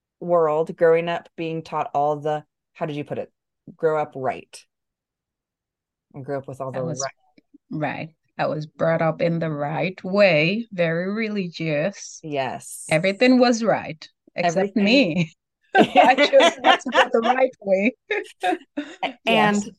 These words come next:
Speaker 1: a-, and that's, you, you brought up the right way and with the right parents in the right neighborhood, with the right religion, with the right value systems. And then you go off and end up all wrong.
Speaker 2: Mm-hmm.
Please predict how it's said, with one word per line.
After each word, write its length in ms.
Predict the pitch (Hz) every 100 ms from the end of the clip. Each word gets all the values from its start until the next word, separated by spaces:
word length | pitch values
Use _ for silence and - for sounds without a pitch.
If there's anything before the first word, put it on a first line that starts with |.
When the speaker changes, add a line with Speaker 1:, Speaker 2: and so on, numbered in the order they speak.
| _ _ -
Speaker 1:
a-, 200 | 214 - -
and 280 | 220 214
that's, 440 | 202 214 226 - -
you, 220 | 185 170 -
you 80 | 156
brought 180 | 165
up 120 | 160 -
the 100 | 143
right 340 | 147 165 165
way 220 | 160 147
and 160 | 143 143
with 120 | 151
the 100 | 151
right 300 | 135 151 151
parents 400 | - 147 139 135
in 60 | 139
the 100 | 135
right 260 | 139 143 139
neighborhood, 640 | 135 131 139 139 135 135
with 140 | 135
the 80 | 139
right 260 | 135 135 -
religion, 480 | 135 139 131 139
with 140 | 135 127
the 100 | 135
right 300 | 135 135 -
value 320 | 127 131 131
systems. 580 | 139 131 - 135 135 - _ _ - - _
And 240 | 160 156 151
then 500 | 160 156 151 151 147 _ _ _ _ _ _ _ 160
you 140 | 151
go 200 | 151 156
off 220 | 151 156
and 160 | 156 143
end 300 | 156 156 147
up 360 | 143 139 - - _ _ _ _ 139
all 180 | 123
wrong. 320 | 113 67 - - _ _ _ _ _ _ _ _ _ _ _ _ 180
Speaker 2:
Mm-hmm. 240 | 165